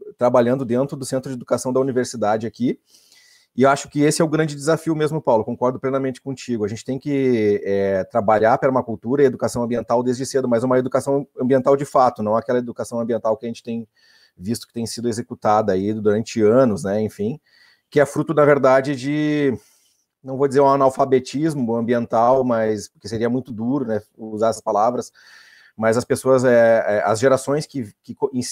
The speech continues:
ini-, iniciaram essa educação ambiental, elas realmente desconhecem, de fato, como fazer uma educação ambiental crítica, né, e que façam as crianças, que motivem as crianças e as gerações que vêm, então, pela frente, a fazerem essa crítica mais contundente pra gente chegar em, em patamares de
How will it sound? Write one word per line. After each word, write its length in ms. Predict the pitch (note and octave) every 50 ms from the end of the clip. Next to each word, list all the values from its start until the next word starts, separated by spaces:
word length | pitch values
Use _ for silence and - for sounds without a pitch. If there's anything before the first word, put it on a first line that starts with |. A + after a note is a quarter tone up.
| - -
ini-, 260 | A#2+ A#2 C3+ C#3 - -
iniciaram 640 | A#2 B2+ B2 - - C#3 A#2+ B2 C#3 D#3 D3 C3
essa 160 | A#2+ A2+ - C3+
educação 380 | A#2+ A#2 - A#2+ - - A#2+
ambiental, 380 | A#2+ A#2 A#2+ A#2 A2+ - A#2+ B2
elas 240 | B2+ C3 B2 A2+ A#2+
realmente 440 | G#2+ A#2 C3+ C#3 C3+ C3+ C3+ C3+
desconhecem, 840 | C#3+ C3 C3+ - _ - E3 D3+ C#3+ C3 B2 B2 C3 D3 - - C3 A#2+
de 100 | A2 A2
fato, 320 | - - A2+ A2+ - -
como 200 | - - C3 A#2+
fazer 200 | - B2 C#3 B2+
uma 140 | B2 C3 C3
educação 340 | B2+ B2 - B2+ A#2+ - B2+
ambiental 320 | B2+ C3+ A#2+ - B2+ D3
crítica, 600 | - _ - B2+ C#3 D#3+ - - - _ - F2+
né, 160 | F2 F#2+ A#2+ - _ _ _ _ _ _ - - - - _ _
e 80 | - F#2
que 100 | - A2+
façam 320 | - - A2 A2+ - -
as 120 | B2 A#2 -
crianças, 460 | - A2 G#2+ A2+ A2 - A2+ - -
que 220 | - - - -
motivem 440 | A2+ A#2 A2+ - - D#3 D3+ E3+ F3
as 80 | D3+ -
crianças 420 | - C3 A2+ A#2 C3+ D#3 - A#2+
e 40 | A2
as 80 | A2 G2
gerações 340 | G#2 G#2+ G#2+ - - C3 -
que 120 | - A#2+
vêm, 140 | G2 A#2 B2
então, 200 | C#3 - B2+ B2
pela 160 | C3 A#2+ G#2+
frente, 360 | - - G#2+ A2+ B2+ - - _ _ _ _ _ _ _ _ _ _
a 80 | - G#2
fazerem 440 | - B2 A#2 G#2+ A2+ A#2+ B2 B2
essa 180 | B2+ A#2 - A2
crítica 320 | - - B2 B2 - B2+
mais 400 | A2+ G#2+ G#2 A2+ C3 C#3+ C3 -
contundente 880 | - F2+ B2+ C3+ C#3+ C#3 - C#3+ D3+ C3 B2+ A#2+ B2 C3 C#3 C3+ - D3
pra 140 | - B2+ B2+
gente 160 | B2+ A#2+ -
chegar 580 | - - C3+ A#2+ G#2+ A2 A2 A#2 A#2 A#2+ B2+ B2+
em, 680 | A#2 A#2+ A#2+ A#2+ A#2+ A#2+ A#2+ A#2+ A#2 - A2 A2 A#2
em 40 | A2
patamares 800 | - - A#2 - - B2 A#2+ A2+ A2+ A#2 B2 B2+ B2+ C3 A#2 G2+
de 320 | A#2 A#2+ A#2 A2+ G#2+ F#2+